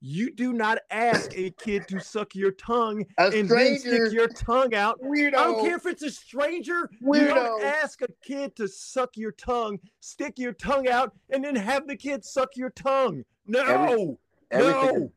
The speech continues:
Speaker 2: everything about this is wrong. And you brought up the cancellation aspect.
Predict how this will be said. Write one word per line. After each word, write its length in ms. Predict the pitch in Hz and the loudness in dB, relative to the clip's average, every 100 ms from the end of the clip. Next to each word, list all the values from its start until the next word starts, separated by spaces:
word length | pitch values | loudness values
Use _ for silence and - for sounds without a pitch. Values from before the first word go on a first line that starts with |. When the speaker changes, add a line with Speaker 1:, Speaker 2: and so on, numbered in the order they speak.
| _ _ _ | _ _ _
Speaker 2:
everything 340 | 123 147 147 127 | -2 -2 -2 -4
about 360 | 104 110 110 | 2 2 2
this 300 | - 90 87 - | 0 -4 -4 -8
is 260 | 95 90 80 | -6 -4 -4
wrong. 540 | 85 92 87 76 76 - | -2 0 0 -4 -8 -14
And 480 | 98 95 92 87 87 - _ | -6 -4 -2 -4 -8 -14 _
you 220 | 95 98 | -12 -8
brought 260 | 90 110 120 | 0 2 2
up 240 | 135 - | 0 -6
the 80 | - | -8
cancellation 800 | 98 - 107 - 95 98 101 92 | -8 -6 -8 -6 -4 -2 -2 -6
aspect. 560 | 80 78 - 80 67 - | -10 -12 -12 -10 -10 -12